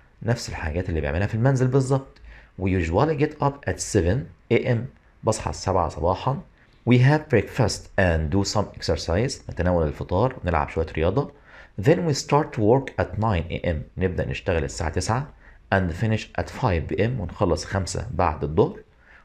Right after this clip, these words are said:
We eat dinner. نتعشى together مع بعض. And then watch T V, play some games or read. نتفرج على التلفزيون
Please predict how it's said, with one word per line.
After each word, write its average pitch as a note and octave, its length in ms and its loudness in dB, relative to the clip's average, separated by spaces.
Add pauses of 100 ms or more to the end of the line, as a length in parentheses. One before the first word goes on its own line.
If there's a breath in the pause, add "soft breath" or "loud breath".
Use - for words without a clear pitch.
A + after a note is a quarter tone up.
(100)
We F2+ 40 -2
eat E2+ 320 0
dinner. G2 200 0 (380)
نتعشى F2 440 -2 (180)
together D#2+ 320 0
مع C#2+ 180 -2
بعض. B2 340 0 (400 loud breath)
And F2 200 2
then G2+ 180 4 (280)
watch F#2 300 0
T - 80 -8
V, F2+ 380 0 (440 loud breath)
play F2+ 200 4 (100)
some F2+ 200 -2
games F2 360 0 (340)
or D#2+ 260 2
read. D#2+ 400 -2 (400 soft breath)
نتفرج F2 340 0
على E2 60 0
التلفزيون F2 560 0